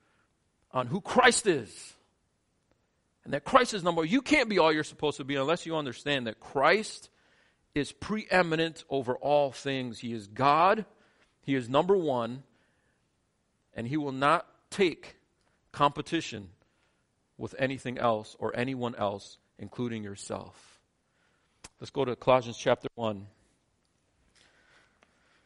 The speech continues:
New Testament, towards the end, right after Philippians. Not one of Paul's longest letters, but certainly packed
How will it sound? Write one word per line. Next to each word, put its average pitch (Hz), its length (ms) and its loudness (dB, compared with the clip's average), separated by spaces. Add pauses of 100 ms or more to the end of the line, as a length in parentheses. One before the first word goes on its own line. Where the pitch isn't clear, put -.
(1300)
New 147 160 -2
Testament, 151 680 0 (500)
towards 143 240 0
the 139 120 -2
end, 131 240 6
right 127 140 6
after 131 260 4
Philippians. 113 840 -6 (3000)
Not 127 220 2
one 131 120 4
of 123 100 -6
Paul's 127 260 2
longest 143 380 2
letters, 120 320 2
but 113 260 -6
certainly 120 440 0
packed - 680 0